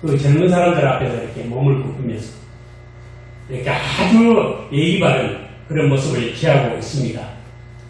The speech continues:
그러니까 그쯤, 어, 되면은 좀 함부로 사람을 이 대할 법도 했어요. 아브라함이 굉장히 그 돈도 많고 부자고 왕들이 막 찾아오고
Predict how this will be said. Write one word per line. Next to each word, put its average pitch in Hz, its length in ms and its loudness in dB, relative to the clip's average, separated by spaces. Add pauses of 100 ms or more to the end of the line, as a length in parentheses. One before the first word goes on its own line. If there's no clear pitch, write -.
(480)
그러니까 156 520 2
그쯤, 208 260 2
어, 170 720 4
되면은 185 420 2
좀 180 160 2
함부로 208 420 4
사람을 190 500 0 (140)
이 147 140 -4
대할 165 320 2
법도 170 260 0
했어요. 185 460 2
아브라함이 156 500 2 (220)
굉장히 233 580 6
그 180 180 2
돈도 190 340 2
많고 156 580 0
부자고 202 480 4 (320)
왕들이 185 460 4
막 180 160 4
찾아오고 151 640 0